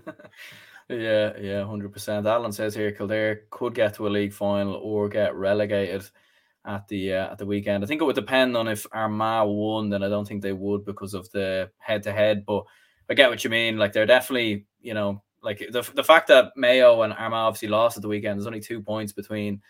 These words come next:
some of the teams, so it'll be interesting to see where they, uh, where they all end up as well. I suppose from a Monaghan perspective, I mean, it's a weird one with them. Anytime you feel like they're gonna win, they lose. But then anytime you feel like they're gonna get beat, they turn it on and turn it up.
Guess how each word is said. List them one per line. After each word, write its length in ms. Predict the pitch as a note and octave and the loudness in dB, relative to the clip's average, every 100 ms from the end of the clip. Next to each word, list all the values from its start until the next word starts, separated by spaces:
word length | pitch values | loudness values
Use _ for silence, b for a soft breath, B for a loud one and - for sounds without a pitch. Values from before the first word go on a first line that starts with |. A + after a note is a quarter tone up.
| b b - | b b -14
some 180 | - | -8
of 80 | G#2+ | -4
the 60 | G2+ | -4
teams, 340 | G#2+ G#2 G2+ | -4 -4 -2
so 80 | G#2 | -2
it'll 80 | F#2+ | -2
be 100 | A2 | -4
interesting 380 | A2+ A2 G#2 G2+ | -2 -2 -2 -8
to 60 | |
see 160 | - G2+ | -6 -4
where 260 | G#2 G#2 | 0 0
they, 280 | G2+ G2+ G2+ | 0 -2 0
uh, 300 | G2+ G2+ G2+ - | 2 2 0 -4
where 180 | G#2 G2+ | -8 -6
they 140 | G2 | -2
all 200 | G2+ G#2 | 0 0
end 200 | G#2 G2+ | 0 -2
up 140 | G#2 G2+ | -4 -6
as 160 | G2+ G#2 | -8 0
well. 320 | A2+ A#2 A2+ | 4 4 4
I 260 | - _ - | -8 _ 0
suppose 280 | F#3 G3+ | 6 6
from 140 | D#3+ D3+ | 4 0
a 60 | |
Monaghan 420 | B2+ D3 D#3+ D3+ C3 | 4 4 4 0 -4
perspective, 520 | A#2 - A#2+ B2+ A#2 | -6 -6 -6 -6 -6
I 40 | |
mean, 200 | B2 B2 | -6 -4
it's 120 | A#2 | -4
a 60 | A#2+ | -2
weird 280 | B2+ D#3+ C#3+ | 0 0 0
one 140 | A#2+ | -6
with 100 | A2+ | -2
them. 180 | B2 B2 | 0 2
Anytime 400 | C#3 E3 E3 D3+ | 0 -2 -2 -2
you 80 | C3+ | -2
feel 240 | D3 C#3 | -2 2
like 140 | A#2+ A#2+ | 2 0
they're 80 | |
gonna 200 | G#2+ A2+ | -2 -2
win, 300 | G#2+ A#2 B2 | -2 -4 -4
they 140 | A2+ G#2+ | -2 -2
lose. 520 | A2+ A2+ G#2+ G2+ - _ _ _ - | -2 -2 -4 -6 -10 _ _ _ -2
But 100 | B2+ | 0
then 120 | C3+ | 2
anytime 380 | C#3 C#3 C3+ B2 | 0 0 0 -2
you 40 | |
feel 220 | - C#3 | 0 2
like 140 | A#2+ G#2+ | 2 0
they're 100 | A#2+ | -4
gonna 180 | A#2+ | -2
get 220 | A2+ A2+ - | 2 2 2
beat, 300 | B2+ G#2+ - | -2 -4 -6
they 140 | A#2 | -6
turn 260 | G#2 B2+ A#2+ | -4 -2 -2
it 80 | A2+ | 0
on 240 | A2+ A2+ | 0 0
and 140 | G#2 G2+ | -4 -4
turn 180 | A#2 | -4
it 120 | A2 | -2
up. 140 | A#2 | -6